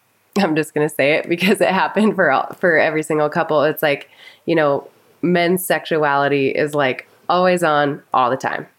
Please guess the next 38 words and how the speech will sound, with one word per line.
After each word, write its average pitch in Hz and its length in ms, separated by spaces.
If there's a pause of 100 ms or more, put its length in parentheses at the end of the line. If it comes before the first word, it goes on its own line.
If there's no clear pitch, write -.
(140)
you 147 120
know? 180 280 (240)
That's 160 280
how 151 520 (140)
you 170 160
guys 165 180
are 165 80
designed. 160 540 (500)
And 156 520
women's 185 400
sexuality, 151 800
it's - 260
much 156 400
more 156 300
cyclical, 160 580
not 175 260
just 180 180
on 156 120
the 147 80
month, 175 380
but 143 80
on 143 160
the 139 100
year 156 420
or 139 220
life 135 280
chapters. 165 840 (520)
And, 156 720 (160)
like, 165 240
the, 143 440
the 160 200
strain 165 680
that 147 100
it - 160
puts - 320
on 147 320
the 160 100
relationship 165 880